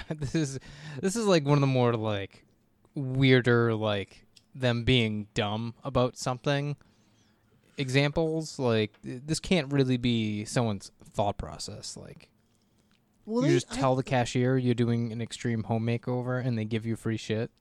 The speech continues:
Speaker 2: Yeah, they seem to think, like, if they're doing something good, that
Speaker 1: Sears
Speaker 2: everything
Speaker 1: will
Speaker 2: should
Speaker 1: comp
Speaker 2: just
Speaker 1: it.
Speaker 2: be give to them. Yeah, like, it's like, "Oh, you're doing something good, then here you go, you can just have this."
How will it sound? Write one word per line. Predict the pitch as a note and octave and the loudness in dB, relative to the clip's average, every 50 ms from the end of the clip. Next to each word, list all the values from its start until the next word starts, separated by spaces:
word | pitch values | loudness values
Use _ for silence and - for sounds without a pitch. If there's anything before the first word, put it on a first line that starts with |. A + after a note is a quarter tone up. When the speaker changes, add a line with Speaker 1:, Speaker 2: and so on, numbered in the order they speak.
| _ _ _ _ _ _ | _ _ _ _ _ _
Speaker 2:
Yeah, | A3+ B3 D#4 C#4+ | -4 -2 0 0
they | B3 C4+ C#4+ | 2 0 0
seem | - - F4+ G4+ G4+ F#4+ | 0 -2 -4 -4 0 0
to | F4+ - | 0 0
think, | - D4+ C#4+ C4 A#3+ | 0 -2 -2 0 0
like, | B3 G#3 F#3+ F3+ - | -2 -2 -2 -4 -2
if | - G#3 F3+ F3 F3 | -4 -4 -4 -2 0
they're | G#3+ D#4 F4 | 2 2 2
doing | D#4+ A#3 D#3+ - A3 B3+ C#4+ C#4+ C4+ C4 B3+ B3 | 0 -2 0 2 4 4 4 4 2 2 2 0
something | G#3+ - - - G#3+ G3+ - G3+ F3+ F3 E3 D#3 D3 B2+ - _ _ _ _ _ _ _ _ _ _ _ F3+ D#3+ C#3+ | -2 -4 -4 -4 -4 -4 -2 -4 -4 -4 -4 -6 -8 -10 -16 _ _ _ _ _ _ _ _ _ _ _ -18 -14 0
good, | C#3 E3+ F3 D#3+ C3 A2 G#2 A2 A#2+ C3+ D3+ - _ _ _ _ _ _ _ _ _ _ _ _ _ _ | 4 6 6 6 4 2 -6 -10 -12 -14 -14 -14 _ _ _ _ _ _ _ _ _ _ _ _ _ _
that | D#3 E3 F3 E3 D#3+ D#3+ D#3 D3+ D3 C#3+ - - _ _ | -2 -2 0 0 -2 -2 -4 -4 -6 -6 -8 -14 _ _
Speaker 1:
Sears | - - - D3 - | -12 -4 2 4 6
Speaker 2:
everything | G#3+ A#3 A#3 A#3 | 6 6 4 2
Speaker 1:
will | A3 G3 | 0 2
Speaker 2:
should | - | 2
Speaker 1:
comp | A3+ - - | 4 4 4
Speaker 2:
just | G3+ - | 2 2
Speaker 1:
it. | - | 0
Speaker 2:
be | G#3 | -2
give | F3+ D#3+ D3+ A3 C#4+ A#3+ F#3 E3 | -2 2 4 4 4 4 2 -4
to | - - E3 | 0 0 0
them. | C#3 C3+ A#2 A2+ B2 | 0 0 -4 -6 -2
Yeah, | F3 G3+ F#3 | 0 0 2
like, | E3 D3+ D3+ D3 | 2 0 -4 -6
it's | D#3+ - G3 | -4 -4 -4
like, | F#3 - | 0 4
"Oh, | B3 B3 | 6 6
you're | G#3+ G3 | 6 6
doing | F#3+ A3+ A3+ G3 | 2 0 0 0
something | - A3 F3 F#3+ F3 | -2 -4 -4 -4 -2
good, | E3+ A3+ A3 F#3+ | 0 0 2 4
then | F#3 F#3 F3 E3+ E3 - | 2 2 2 2 0 -4
here | - - G#3+ G#3+ G#3 | -4 -2 0 2 2
you | F#3+ | 4
go, | F3 F#3 E3+ | 4 4 4
you | D#3+ D#3+ | 4 2
can | D#3 - E3 D3+ | 0 -2 -4 -4
just | C#3+ C#3 - | -2 -4 -4
have | - D#3+ D#3+ C3 | -4 -4 -6 -8
this." | - - - - - - - - | -10 -16 -20 -20 -20 -20 -20 -20